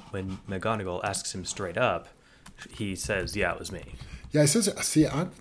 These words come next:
Speaker 2: I was remembering it as, like, somehow he was,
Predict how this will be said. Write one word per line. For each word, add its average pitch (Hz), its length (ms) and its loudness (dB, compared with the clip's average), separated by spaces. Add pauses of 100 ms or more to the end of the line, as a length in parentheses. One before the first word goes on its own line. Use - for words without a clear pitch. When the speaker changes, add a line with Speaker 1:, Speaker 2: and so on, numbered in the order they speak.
(180)
Speaker 2:
I 135 200 0
was 160 240 2
remembering 135 380 6
it 117 180 -2
as, 107 400 -4
like, 104 160 -6
somehow 120 460 2
he 101 120 -2
was, 104 380 -4